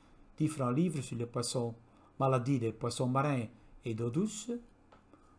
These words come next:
Suivez-nous sur, euh, YouTube, on a plusieurs vidéos disponibles pour vous conseiller de bien, euh,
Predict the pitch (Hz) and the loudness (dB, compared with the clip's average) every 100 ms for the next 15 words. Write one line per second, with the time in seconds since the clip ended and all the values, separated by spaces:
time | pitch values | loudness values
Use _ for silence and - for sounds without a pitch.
0 | - - _ - - - 185 151 156 160 | -20 -20 _ -20 -20 0 6 10 10 12
1 | 170 156 - 151 143 135 131 120 139 185 | 10 8 4 4 6 6 6 6 4 6
2 | 202 233 226 - 120 120 123 - - - | 8 6 6 -6 -6 -2 -2 -4 -6 2
3 | 185 151 156 120 156 139 147 151 135 151 | 2 6 6 6 2 2 4 4 4 -2
4 | 139 - 139 160 156 131 117 113 - - | -6 -4 -2 0 0 0 -4 -6 -16 -20
5 | - - - 147 135 131 117 165 156 - | -20 -18 -6 -2 0 0 0 4 2 2
6 | 127 117 151 196 208 - - 120 110 127 | 0 4 6 4 0 -8 -8 -6 -4 0
7 | 139 139 127 - - - - - - - | 0 0 -2 -8 -20 -20 -20 -20 -20 -20
8 | - 139 123 117 117 | -18 -12 -10 -8 -10